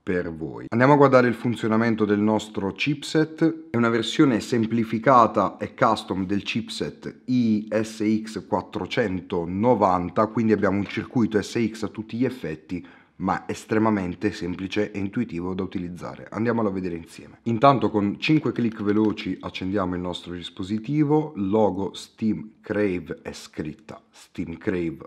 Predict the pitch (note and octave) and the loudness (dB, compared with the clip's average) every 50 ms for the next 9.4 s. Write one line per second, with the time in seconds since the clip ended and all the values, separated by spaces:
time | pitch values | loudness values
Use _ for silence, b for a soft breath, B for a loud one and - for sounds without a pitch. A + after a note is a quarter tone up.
0 | - _ - G#2+ - - - F#2 F2 F2+ F2+ F2+ F#2+ A2 B2 B2+ B2+ - - - | -18 _ -8 -8 -8 -8 -6 -6 -6 -4 -4 -4 -2 -2 -2 -4 -4 -8 -10 -4
1 | - A2+ A2 - - - F#2 F2 F2+ F#2+ G2+ G2 F#2 F2+ - - - - D#2 D2+ | -2 -2 -2 -2 -6 -8 -6 -6 -4 -2 -2 -2 -4 -4 -8 -14 -12 -10 -10 -10
2 | - - - _ - - - - - - D2+ B1 C#2 D#2+ G2 A#2+ D3 - - - | -10 -12 -16 _ -18 -16 -16 -12 -10 -10 -10 -10 -10 -8 -8 -8 -8 -8 -12 -18
3 | _ - G#2+ G#2+ A2 A2 A2 A2 G2+ G#2+ G#2+ G2+ A2+ A2 A2 G#2+ G#2 G#2 G#2+ G#2+ | _ -2 2 4 4 4 4 4 4 2 4 4 6 6 6 6 4 4 2 0
4 | G#2 - - G2 G2+ - - - G#2 G2 G#2 G2+ F2 G#2 F2+ F#2+ G#2 G2+ - - | -2 -4 -6 -6 -6 -6 -6 -6 -4 -2 -2 -2 -2 -2 -4 -2 -2 -4 -4 -2
5 | F#2 G#2 A2 A#2 A#2 G#2+ G2+ F2+ E2 F2 F2 D#2+ - - G2 F#2+ G2 G#2 C3+ E3+ | 0 0 2 2 2 0 0 -2 -2 -2 -4 -6 -8 -8 -6 -4 0 2 2 2
6 | E3+ - - C3+ B2 - - G2+ G2+ G2+ F#2+ G2+ G#2 F#2 G2+ F#2+ - - - - | 0 0 -2 -2 -2 -2 -2 -2 -2 -2 -2 -2 -2 -4 -4 -8 -12 -8 -4 -2
7 | G2+ F#2+ F#2 F2+ E2+ - F#2 D#2+ F#2+ F#2 F#2 F#2 F#2 F2+ F#2+ F#2 F#2+ G2 G2+ F#2+ | -2 -2 -2 -4 -6 -8 -8 -6 -4 -4 -4 -4 -4 -4 -2 -2 -2 0 -2 -2
8 | F#2 F2+ F2+ F#2+ F2+ F2+ F2 E2+ D#2+ E2+ E2+ E2+ E2+ E2 D#2 - - - - - | -2 -2 -2 -2 -2 -4 -4 -4 -6 -6 -6 -6 -6 -8 -8 -10 -12 -14 -12 -10
9 | - E2+ D2+ D2+ D2+ D2 C#2+ | -8 -8 -8 -8 -10 -14 -10